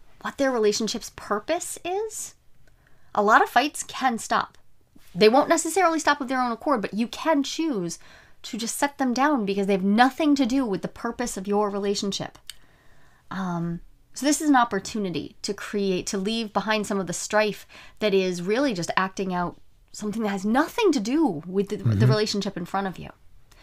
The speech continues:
Speaker 1: So let's go back to the beginning, though, 'cause
Speaker 2: Okay.
Speaker 1: it starts with values. Um, figuring out what your values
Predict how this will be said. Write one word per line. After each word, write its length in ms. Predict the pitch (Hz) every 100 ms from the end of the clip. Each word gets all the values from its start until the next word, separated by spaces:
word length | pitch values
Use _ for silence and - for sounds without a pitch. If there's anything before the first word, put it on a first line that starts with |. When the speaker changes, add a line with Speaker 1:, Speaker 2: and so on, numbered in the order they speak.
| - - - - - -
Speaker 1:
So 160 | - 208
let's 160 | 233
go 140 | - 214
back 280 | 202 196 -
to 80 |
the 60 | 185
beginning, 340 | 170 160 135
though, 220 | 135 - -
'cause 120 | - 113
Speaker 2:
Okay. 140 | -
Speaker 1:
it 40 | 98
starts 480 | 262 262 269 - 220
with 580 | 202 196 185 175 - - - - - -
values. 760 | - 123 87 90 - - - - - - - - -
Um, 500 | 190 190 185 175 175 - - - - - - - _ - - - - - - -
figuring 420 | - 330 508 440
out 160 | 240 -
what 180 | 196 -
your 100 | 208
values 480 | 190 196 240 262